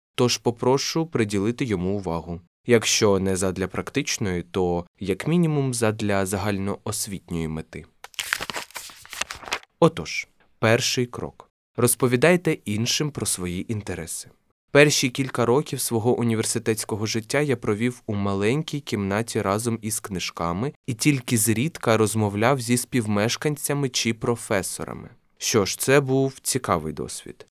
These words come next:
Проте я зовсім не знав, куди дівати всі накопичені знання.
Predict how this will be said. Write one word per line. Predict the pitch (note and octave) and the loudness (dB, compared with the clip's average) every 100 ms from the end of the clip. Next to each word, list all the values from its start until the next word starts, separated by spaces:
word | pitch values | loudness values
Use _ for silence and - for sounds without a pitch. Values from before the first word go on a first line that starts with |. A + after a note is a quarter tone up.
| _ | _
Проте | A2+ G#2+ G#2+ A2+ A2 G#2+ G#2+ | 0 0 2 4 4 4 0
я | G#2+ G#2 G#2 | -2 0 0
зовсім | G2 A#2 G#2+ - A2 | 2 0 0 -2 0
не | A2 | 0
знав, | G#2+ A2 D#3 - | 2 2 2 0
куди | - F#2+ G#2 G2+ F#2+ | -6 -2 0 0 -4
дівати | F#2 G2 F#2 G2+ - | -4 -2 4 4 4
всі | A2+ - G#2+ | -2 -2 0
накопичені | A2+ A#2+ A2+ G#2 G2 - G#2 G#2 | 2 2 0 -4 -4 -4 -4 -4
знання. | G#2 G#2 A2 A2 E2 | -2 -2 -2 -2 -4